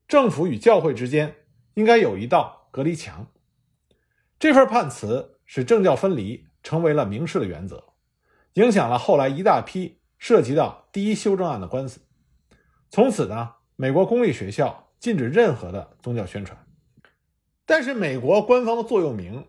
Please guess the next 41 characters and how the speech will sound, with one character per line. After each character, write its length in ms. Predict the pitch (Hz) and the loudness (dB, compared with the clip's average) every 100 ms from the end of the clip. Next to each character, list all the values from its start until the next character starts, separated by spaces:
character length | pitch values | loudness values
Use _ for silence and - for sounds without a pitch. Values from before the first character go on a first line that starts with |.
| _ | _
就 100 | 180 | -6
是 60 | 156 | -4
“我 120 | 113 | -4
们 120 | 87 | -8
相 240 | 98 208 208 | -6 -4 -4
信 160 | 151 | -6
上 240 | 120 131 90 | -10 -10 -12
帝”， 240 | 104 - _ _ _ _ - | -16 -18 _ _ _ _ -4
这 100 | 233 | 0
句 80 | 220 | 2
话 220 | 214 151 | 2 2
被 140 | 160 | 0
印 240 | 185 214 143 | -2 -4 -2
在 120 | 117 | -2
了 120 | 95 | -4
所 320 | - 120 180 | -8 -4 0
有 160 | 180 87 | 0 -2
的 220 | 92 - | -8 -10
硬 180 | 160 156 | -8 -8
币 240 | 113 139 - | -8 -10 -12
和 100 | 120 | -12
纸 140 | 117 - | -12 -12
币 160 | 95 | -14
上。 140 | 85 - _ _ _ _ _ _ _ _ - | -14 -20 _ _ _ _ _ _ _ _ -6
难 180 | 147 220 | -2 2
道 160 | 208 | 2
这 160 | 165 233 | 2 -2
句 60 | 208 | 0
话 200 | 226 180 | 2 2
不 160 | 156 | 0
违 140 | 107 85 | -8 -10
宪 260 | - 131 | -8 -8
吗？ 180 | 85 - _ _ _ _ _ _ | -8 -16 _ _ _ _ _ _
最 160 | - 190 | 0 4
高 120 | 214 | 4
法 140 | 123 | 2
院 100 | 104 | -6
的 80 | 110 | -10
回 160 | - 104 | -10 -10
答 160 | 95 | -10
说 380 | 92 95 - | -10 -10 -10